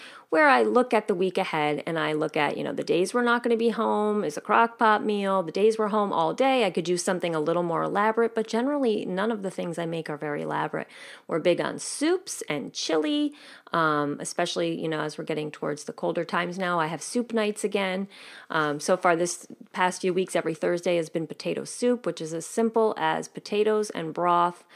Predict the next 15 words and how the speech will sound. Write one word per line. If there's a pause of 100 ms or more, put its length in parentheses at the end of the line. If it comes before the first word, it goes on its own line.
(360)
And
onions
is
really
all
you
need
and
a
little
butter.
And
then, (300)
uh,
I